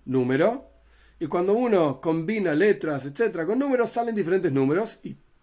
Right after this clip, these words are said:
tal conjunto de palabras tiene una sumatoria, y tal otro conjunto de palabras tiene otra sumatoria,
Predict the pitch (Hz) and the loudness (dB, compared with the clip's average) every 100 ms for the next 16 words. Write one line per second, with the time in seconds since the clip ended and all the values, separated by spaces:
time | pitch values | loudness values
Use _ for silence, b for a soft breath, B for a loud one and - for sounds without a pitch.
0 | - 180 202 196 175 151 175 202 190 175 | -4 2 2 0 -2 -2 -2 -4 -2 0
1 | 170 160 - 151 175 170 123 104 - - | 0 -4 -6 0 2 4 2 -6 -18 -20
2 | b b - 156 165 170 180 180 185 180 | b b -2 2 4 2 0 -2 -2 2
3 | 190 131 120 139 180 185 262 240 196 196 | 2 2 -2 -6 -4 -4 -4 -4 -2 -4
4 | 226 233 220 214 220 202 156 147 143 196 | -4 0 0 2 2 2 2 -2 -2 -2
5 | 208 202 220 240 285 277 226 214 190 | -2 -4 -2 2 4 6 6 4 2